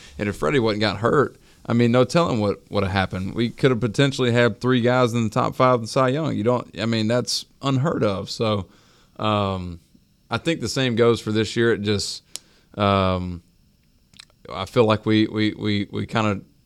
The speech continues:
try to drive the bus. We're, we're more of a quiet leaders, and, um,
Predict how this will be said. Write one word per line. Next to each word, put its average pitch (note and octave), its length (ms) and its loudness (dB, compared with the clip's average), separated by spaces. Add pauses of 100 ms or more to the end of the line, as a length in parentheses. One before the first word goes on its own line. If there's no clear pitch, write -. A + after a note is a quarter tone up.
(160)
try G#2 180 0
to G2+ 60 -4
drive G#2 260 2
the G2+ 80 -4
bus. G#2 440 0
We're, G#2+ 340 0
we're G#2 160 -4
more G#2+ 240 0
of G2+ 100 -2
a G2+ 160 -4 (200)
quiet G#2+ 360 -2
leaders, A2 440 0
and, G#2 260 -4 (420)
um, F#2+ 760 -2